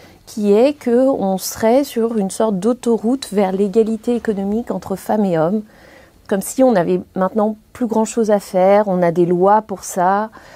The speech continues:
euh, des index dans les entreprises, euh, et que, euh,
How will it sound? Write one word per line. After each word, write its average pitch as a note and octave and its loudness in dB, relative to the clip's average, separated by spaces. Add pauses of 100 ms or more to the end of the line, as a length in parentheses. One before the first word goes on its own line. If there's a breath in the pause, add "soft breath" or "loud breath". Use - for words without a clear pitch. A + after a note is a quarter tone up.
(240 loud breath)
euh, D#3 0 (400 loud breath)
des D#3 -2
index G3 0
dans F#3 0
les F3+ 0
entreprises, G3 -2 (500 loud breath)
euh, F3 6
et G3+ 2
que, - -4
euh, F#3 6